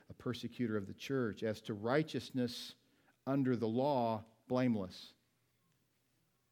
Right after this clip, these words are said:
Huh? Yeah, Saul the Pharisee, as to righteousness under the law, I was blameless. What does that mean? Well, first of all, he perceived himself to be blameless.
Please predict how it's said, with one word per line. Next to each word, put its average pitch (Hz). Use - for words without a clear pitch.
Huh? 165
Yeah, 113
Saul 151
the 156
Pharisee, 131
as 123
to 123
righteousness 131
under 123
the 107
law, 123
I 113
was 95
blameless. 104
What -
does 127
that 120
mean? 143
Well, -
first 202
of 135
all, 113
he 123
perceived 180
himself 107
to -
be 101
blameless. 95